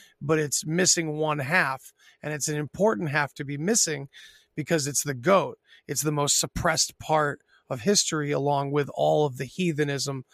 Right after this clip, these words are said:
that goes along with the symbol of the goat. And it's the most demonized as well. So it would be hypothetically kind of interesting if it was true, and this would follow suit in their whole philosophy of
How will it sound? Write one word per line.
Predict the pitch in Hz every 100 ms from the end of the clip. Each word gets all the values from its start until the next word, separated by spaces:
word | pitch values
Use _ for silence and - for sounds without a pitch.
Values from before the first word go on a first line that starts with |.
| - -
that | 139
goes | 165 147
along | 143 139 135 127
with | 131
the | 127
symbol | - 165 156 139
of | 127
the | 131
goat. | 123 127 113 _ - -
And | 156
it's | 147
the | 143
most | 127 120
demonized | 117 180 165 139 127 123 127
as | 120
well. | 143 185 - - - - -
So | - 202
it | 233 285
would | 311 226
be | 226 180 - _ _
hypothetically | - 220 - 175 196 170 165 156
kind | - 160
of | 135
interesting | 180 160 151 - 147
if | 135 -
it | 135
was | 135 147 165 170
true, | - 214 202 208 - - - -
and | - 165 160 - _ _ _ _
this | 135 165 170 - - _ -
would | 165 156
follow | - 202 175 165
suit | 147 160 180 170
in | 135 151
their | 147 135
whole | 143 139
philosophy | - 139 139 139 131 - 131
of | 120